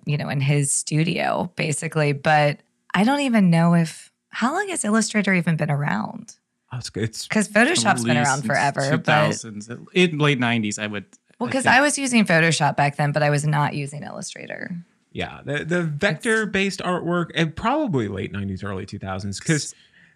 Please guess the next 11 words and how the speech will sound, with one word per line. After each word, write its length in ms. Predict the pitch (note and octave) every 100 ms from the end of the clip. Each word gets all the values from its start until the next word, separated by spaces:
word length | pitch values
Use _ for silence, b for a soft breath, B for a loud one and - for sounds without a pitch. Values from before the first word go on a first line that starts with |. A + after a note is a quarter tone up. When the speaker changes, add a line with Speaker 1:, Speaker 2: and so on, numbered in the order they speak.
| b
Speaker 2:
there 80 | A3
Speaker 3:
I'm 60 | G#3
Speaker 2:
used 160 | A#3
to 40 | A3
be 80 | E3
Quark 560 | - - C3 G#2+ - _ _ _
Speaker 3:
Yeah. 260 | C3 A#2 G2+
Speaker 2:
was 160 | D3+ C#3
Speaker 1:
Right. 60 | D3+
Speaker 2:
the 60 |
print 500 | D3 - C3+ A#2+ -